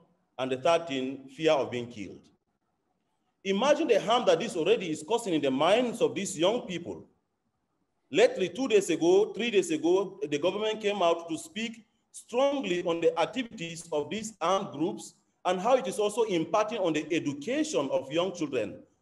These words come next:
Over twelve million children are out of school. And so if these children fear being killed, sexually violated, trafficked, and sold out even outside Nigeria, imagine the harm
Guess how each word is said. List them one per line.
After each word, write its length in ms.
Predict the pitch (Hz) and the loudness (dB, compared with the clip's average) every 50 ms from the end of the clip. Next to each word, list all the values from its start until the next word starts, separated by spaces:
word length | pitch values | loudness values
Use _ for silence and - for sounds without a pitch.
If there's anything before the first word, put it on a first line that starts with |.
| _ _ _ | _ _ _
Over 460 | 202 208 240 240 - 240 240 240 240 240 - - | 4 6 6 6 6 4 2 2 2 -2 -6 0
twelve 440 | 190 202 214 214 214 214 214 - - | 4 6 6 6 6 2 0 -4 -4
million 600 | 156 160 170 190 196 180 185 185 185 190 190 190 | -4 -2 -2 -2 0 2 2 2 2 0 -2 -6
children 480 | - - 190 185 160 170 175 175 113 | -8 -8 -8 -6 -4 -2 -2 -2 -2
are 320 | 120 139 123 123 117 - - - | -2 0 0 0 0 -2 0 2
out 300 | 147 160 165 165 165 - | 4 4 4 4 2 -2
of 140 | 156 143 - | -6 -6 -6
school. 480 | - - - - 185 156 107 85 - - - _ _ _ _ _ _ _ _ _ _ _ _ _ _ _ _ _ _ _ _ _ _ _ _ - | -8 -12 -10 -10 -10 -8 -10 -10 -14 -20 -20 _ _ _ _ _ _ _ _ _ _ _ _ _ _ _ _ _ _ _ _ _ _ _ _ 2
And 160 | 160 185 185 | 2 2 4
so 120 | - 294 294 | 4 2 2
if 140 | 254 214 170 | 2 0 0
these 220 | 240 320 - - | 0 0 0 0
children 260 | - 262 196 202 180 | 0 2 2 4 4
fear 240 | 170 185 226 220 226 | 2 2 2 2 2
being 220 | 185 208 220 214 | 2 0 -2 -4
killed, 400 | 220 - 185 190 202 233 262 254 - - - - _ _ _ _ _ _ | -4 -2 -2 0 0 -2 -4 -6 -8 -14 -20 -20 _ _ _ _ _ _
sexually 560 | _ - - - 214 220 - - 190 185 175 175 | _ -2 2 4 4 4 4 4 4 4 4 4
violated, 800 | 143 156 147 147 143 147 160 175 - - 202 208 202 - - - - - _ _ _ _ _ _ - | 4 4 6 6 8 8 6 6 6 2 0 0 -2 -6 -10 -18 -20 -20 _ _ _ _ _ _ -8
trafficked, 800 | - 165 175 165 170 185 175 175 226 240 269 262 - - - - _ _ _ _ _ _ - | -2 2 4 6 6 4 4 2 -2 -2 -2 -4 -8 -16 -20 -20 _ _ _ _ _ _ 0
and 140 | 151 165 160 | 0 0 0
sold 460 | 160 - - 214 220 247 247 262 202 175 | 0 0 2 6 6 8 6 6 4 4
out 200 | 160 160 165 185 | 4 4 4 4
even 160 | 214 202 202 214 | 0 -2 -2 0
outside 420 | 165 170 185 180 - 202 202 185 151 | 2 2 2 4 2 2 0 2 0
Nigeria, 640 | 151 123 117 117 151 180 151 123 113 113 120 135 139 - - _ _ _ _ - | 0 0 -2 -2 -4 -4 -2 0 0 0 0 -2 -6 -12 -20 _ _ _ _ -6
imagine 340 | 143 151 175 208 208 247 214 | 0 2 4 4 4 4 2
the 200 | 185 156 - - 120 | 2 2 0 -2 -2
harm 600 | 160 214 208 165 147 143 156 185 226 247 - - | 0 2 4 4 4 2 0 -2 -6 -8 -12 -16